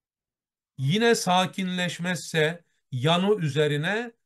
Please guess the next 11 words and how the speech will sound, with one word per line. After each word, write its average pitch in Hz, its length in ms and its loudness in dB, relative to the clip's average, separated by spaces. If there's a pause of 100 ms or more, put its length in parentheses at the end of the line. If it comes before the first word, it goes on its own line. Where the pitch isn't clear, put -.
(140)
yatıversin." 123 960 -4 (600)
Yani 185 380 2
ya 180 180 2
otur, 190 560 -6 (300)
ya 151 280 0
kalk, 180 440 0 (240)
ya 135 340 -4
uzan, 180 520 -2 (340)
içinde 190 720 0
bulunduğun 185 880 -4 (160)
halden 185 840 0